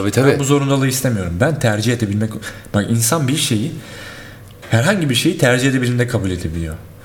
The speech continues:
Speaker 2: Yani zorlama hiçbir zaman kabul ettiremezsin. Kötü bir şey de olsa tercih etme şansı olduğunda insan kabul edebiliyor.
Speaker 1: O zaman zaten huzurlu ve mutlu oluyorsun zaten.
Speaker 2: Tabii, yani
Speaker 1: Yani
Speaker 2: kötü,
Speaker 1: tercih ediyorum bunu
Speaker 2: tabii
Speaker 1: diyorsun.
Speaker 2: kötü bir şey tercih edebiliyor olsa ama ben tercih ediyorum dediğinde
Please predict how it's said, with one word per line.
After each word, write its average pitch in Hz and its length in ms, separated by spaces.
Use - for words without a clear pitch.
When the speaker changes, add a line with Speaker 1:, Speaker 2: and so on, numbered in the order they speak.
Speaker 2:
Yani 107 240
zorlama 123 600
hiçbir 143 240
zaman 123 220
kabul 104 180
ettiremezsin. 90 580
Kötü 123 260
bir 185 80
şey 165 240
de 147 40
olsa 131 260
tercih 123 340
etme 131 180
şansı 123 340
olduğunda 120 400
insan 101 240
kabul 87 180
edebiliyor. 85 400
Speaker 1:
O 127 80
zaman 143 240
zaten 143 280
huzurlu 127 500
ve 143 60
mutlu 127 340
oluyorsun 101 380
zaten. 87 320
Speaker 2:
Tabii, 139 180
yani 90 160
Speaker 1:
Yani 113 160
Speaker 2:
kötü, 107 160
Speaker 1:
tercih 135 380
ediyorum 104 360
bunu 95 80
Speaker 2:
tabii 90 80
Speaker 1:
diyorsun. 90 260
Speaker 2:
kötü 196 160
bir 196 120
şey 180 240
tercih 165 340
edebiliyor 170 340
olsa 180 260
ama 156 140
ben 135 200
tercih 104 280
ediyorum 104 260
dediğinde 170 420